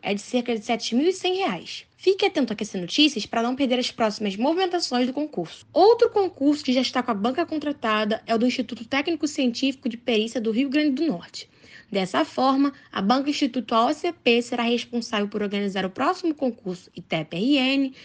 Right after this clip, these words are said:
que está cada vez mais próximo de ser publicado. A seleção irá ofertar duzentas e setenta e seis vagas de nível médio, técnico e superior, distribuído entre sete cargos: perito médico legista, perito médico legista da área de psiquiatria,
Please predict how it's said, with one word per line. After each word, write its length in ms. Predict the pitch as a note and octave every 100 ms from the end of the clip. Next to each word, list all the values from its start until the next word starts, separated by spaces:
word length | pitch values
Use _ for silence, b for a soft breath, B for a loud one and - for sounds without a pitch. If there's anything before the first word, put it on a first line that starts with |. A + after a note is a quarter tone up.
| B
que 100 | B
está 180 | - C#4+
cada 260 | C4 D4 D#4+
vez 160 | D#4
mais 220 | D#4 F4 -
próximo 480 | A#3 A#3 A#3+ B3+
de 40 | B3
ser 200 | - G#3+
publicado. 600 | A3 B3+ C#4 E3 D3+ D3+ _ b b b b b b
A 100 | F#3
seleção 500 | F3+ A3 G#3 G3+ B3+
irá 140 | C4+ B3
ofertar 400 | B3 A3+ - G#3
duzentas 520 | G#3 F#3+ B3 D4 F#4+
e 0 |
setenta 240 | D4+ C4 C4
e 20 |
seis 200 | B3 G3+
vagas 280 | F3+ F#3 F3+
de 100 | F#3
nível 220 | F3 F3
médio, 420 | G3 B3+ D4 D#4+ b b -
técnico 380 | G3 E3+ E3 -
e 20 |
superior, 580 | - C4+ D#4+ C4+ C#4 - B B
distribuído 520 | C4 - C4 B3 C4+
entre 160 | B3+ B3
sete 340 | - E4+ G#4
cargos: 480 | - F3+ D#3 - - b b b b
perito 340 | A3+ A#3+ D4+ C#4+
médico 320 | F#3+ F3 -
legista, 640 | A3+ A#3+ C#4 D#4 - G#3+ B B
perito 280 | A#3+ A#3+ B3
médico 440 | A#3 C#4+ E4 -
legista 360 | C4+ A3+ G3+ G3+
da 120 | F3+
área 160 | F3 F3
de 100 | -
psiquiatria, 840 | - G3+ - D4 - C#4+ D4+ D#4